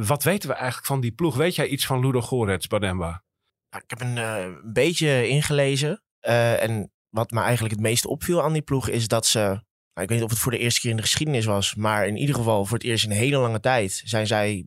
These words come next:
Speaker 2: begin vorig decennium, tweeduizend elf, zijn zij gepromoveerd naar de hoogste Bulgaarse, eh,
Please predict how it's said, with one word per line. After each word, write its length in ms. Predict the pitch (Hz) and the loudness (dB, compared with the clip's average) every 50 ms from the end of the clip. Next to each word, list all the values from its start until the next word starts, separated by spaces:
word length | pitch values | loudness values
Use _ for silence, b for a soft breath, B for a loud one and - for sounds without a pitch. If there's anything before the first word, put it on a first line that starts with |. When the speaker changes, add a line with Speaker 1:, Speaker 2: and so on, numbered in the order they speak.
| - _ | -12 _
Speaker 2:
begin 460 | - 98 90 104 - - - 143 139 110 | -12 -8 -6 -4 -2 -2 0 -2 -2 0
vorig 200 | 120 113 101 - | 0 -2 -2 -2
decennium, 420 | 107 98 - 117 113 113 101 92 | -2 -2 0 0 0 -2 -2 -4
tweeduizend 440 | - 104 95 95 95 92 98 95 - | -2 -2 0 0 -2 -2 -4 -6 -4
elf, 420 | - 120 123 113 98 92 - - _ _ _ _ _ _ _ | 0 2 2 2 0 -2 -6 -12 _ _ _ _ _ _ _
zijn 160 | - 110 107 | -4 -2 0
zij 140 | 117 113 - | 0 0 0
gepromoveerd 560 | - - 123 113 113 107 98 107 113 117 104 | -2 -2 -2 -2 0 0 0 0 0 0 0
naar 140 | 107 101 98 | 0 2 2
de 60 | 98 | 2
hoogste 280 | 107 107 104 - - | 2 2 0 -2 -2
Bulgaarse, 760 | 98 107 113 127 104 98 101 98 104 101 92 92 76 71 80 92 | -4 -2 -2 0 0 0 0 -2 -2 -2 -2 -2 -4 -4 -8 -6
eh, 280 | - 98 95 87 85 | -4 -2 -2 0 -2